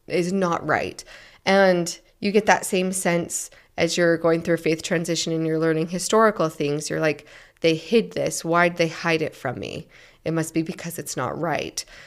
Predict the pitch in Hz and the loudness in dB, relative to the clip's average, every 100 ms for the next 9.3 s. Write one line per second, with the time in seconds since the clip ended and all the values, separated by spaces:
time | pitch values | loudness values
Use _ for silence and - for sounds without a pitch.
0 | - 170 185 190 185 175 165 - - - | -6 0 4 6 8 6 2 -4 -16 -6
1 | 165 160 170 165 165 165 165 165 160 - | -4 0 0 2 2 0 0 0 0 0
2 | 185 185 175 165 - 156 - 78 - 165 | 2 2 2 -2 -6 -8 -8 -10 -4 -2
3 | 165 - 175 175 170 175 - - - 254 | -2 0 2 2 0 0 -2 -4 4 8
4 | 185 - - - _ 185 180 185 190 196 | 8 8 0 -18 _ -4 0 2 0 0
5 | 170 175 170 175 - 151 156 147 156 - | -2 -2 -4 -6 -4 -4 -4 -6 -6 -4
6 | 143 127 - - - - - 185 185 185 | -4 -4 -4 -6 -6 -4 0 2 2 2
7 | 147 - - 160 160 151 147 160 180 208 | 2 0 -2 -2 -4 -4 -2 0 -2 -4
8 | 202 175 170 165 156 156 143 147 151 - | -2 0 0 2 0 -2 -6 -6 -6 0
9 | 147 156 156 | 0 2 -2